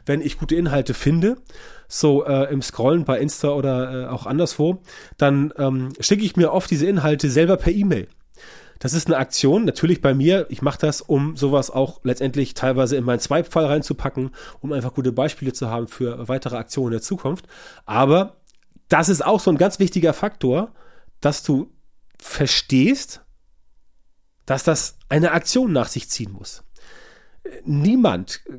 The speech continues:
kein Ladenbetreiber, kein Produkthersteller, kein, ähm, kein Essenslieferant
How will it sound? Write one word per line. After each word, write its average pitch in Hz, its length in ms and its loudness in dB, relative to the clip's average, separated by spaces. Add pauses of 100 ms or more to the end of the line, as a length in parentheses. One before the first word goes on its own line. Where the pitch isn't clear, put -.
(280)
kein 190 260 2
Ladenbetreiber, 151 920 2
kein - 260 0
Produkthersteller, 135 880 0 (480)
kein, 190 640 2 (100)
ähm, 165 640 -2 (260)
kein 170 220 0
Essenslieferant 131 880 -2